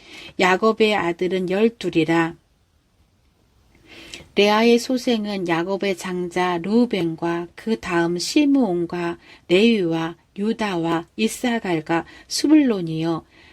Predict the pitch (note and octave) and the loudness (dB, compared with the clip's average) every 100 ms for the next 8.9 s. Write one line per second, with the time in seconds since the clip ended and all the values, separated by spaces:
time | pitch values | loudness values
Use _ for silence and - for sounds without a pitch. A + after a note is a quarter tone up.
0 | - F3 F#3+ A3 A3+ A3+ - C#4 C#4 B3 | -4 -2 2 2 4 2 0 -2 0 0
1 | G3 F3 E3 E3+ G3 B3 A#3+ _ E3+ E3+ | -2 -4 -2 -4 -2 -2 -4 _ -4 -4
2 | - F#3 F3+ G3+ A3 F#3+ E3 E3 E3 E3+ | -4 -4 -2 0 -2 -2 -2 -2 0 -2
3 | E3+ - - - - - F3+ F#3+ G#3+ A3 | -2 -8 -20 -20 -10 -2 0 2 2 2
4 | G#3 F3 D#3+ F3 E3+ E3+ - F#3+ G#3 G#3 | 2 0 0 -2 -4 -2 -2 0 -2 -2
5 | G3+ G3+ G3 C#4 C4+ C#4 A#3+ A3 - F3+ | -2 -4 -6 -6 -2 0 0 -2 -6 -4
6 | F3 E3+ F3 F3 - - _ - G3+ - | -2 0 0 -2 -8 -20 _ -6 -6 -2
7 | A#3+ A3+ F3+ E3 E3+ E3 - - - F3+ | 0 0 0 0 0 0 -4 -20 -4 0
8 | G3 G3+ A3 G#3+ G3 F3 E3+ - F3 | 0 2 0 0 0 -2 -2 -4 -6